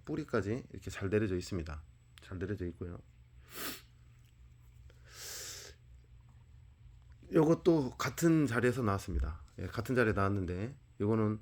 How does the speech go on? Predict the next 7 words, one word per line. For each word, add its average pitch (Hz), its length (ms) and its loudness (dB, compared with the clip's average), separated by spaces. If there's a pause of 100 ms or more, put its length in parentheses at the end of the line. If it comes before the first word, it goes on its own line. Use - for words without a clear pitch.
(140)
생강은 165 420 2
없습니다. 92 360 0
생강은 123 300 0
없고 101 440 -4
뿌리가 117 520 -2
이렇게 104 240 0
생겼습니다. 104 540 -6